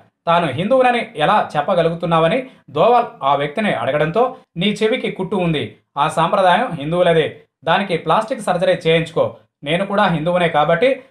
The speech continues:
నాకు ఆ విషయం తెలిసిందని" చెప్పాడట. అంతేకాకుండా తన గదిలో మూలన దాచిన హిందూ దేవుళ్ల ప్రతిమలను కూడా చూపించాడట. వేషం మార్చి శత్రుదేశంలో ఏడేళ్ల పాటు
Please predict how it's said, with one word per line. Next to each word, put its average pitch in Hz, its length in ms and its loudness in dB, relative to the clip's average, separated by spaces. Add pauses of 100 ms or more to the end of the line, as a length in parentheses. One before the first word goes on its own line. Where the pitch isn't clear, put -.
(160)
నాకు 214 240 2
ఆ - 20 4
విషయం 196 280 0
తెలిసిందని" 180 420 0
చెప్పాడట. 147 420 -2 (520)
అంతేకాకుండా 160 600 0
తన 156 220 -2
గదిలో 175 440 2
మూలన 135 400 0
దాచిన 175 480 0 (300)
హిందూ 220 240 2
దేవుళ్ల 185 320 4
ప్రతిమలను 185 420 -2
కూడా 170 180 -2 (100)
చూపించాడట. 147 500 -4 (480)
వేషం 160 360 -2
మార్చి 214 420 -2 (220)
శత్రుదేశంలో 214 640 2
ఏడేళ్ల 170 420 2
పాటు 208 440 0